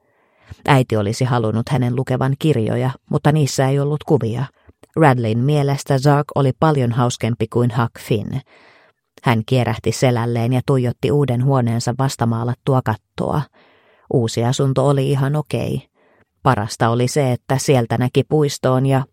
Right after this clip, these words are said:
hissi oli myös siisti. Sen sijaan uudessa koulussa aloittaminen maanantaina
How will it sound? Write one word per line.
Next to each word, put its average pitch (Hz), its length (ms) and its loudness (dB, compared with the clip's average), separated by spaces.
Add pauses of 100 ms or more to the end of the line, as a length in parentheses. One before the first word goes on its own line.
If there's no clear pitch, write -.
(200)
hissi 143 340 0
oli 117 180 0
myös 127 340 0
siisti. 113 480 -4 (580)
Sen 123 240 0
sijaan 113 340 0
uudessa 135 440 0
koulussa 127 520 0
aloittaminen 127 640 0
maanantaina 120 800 0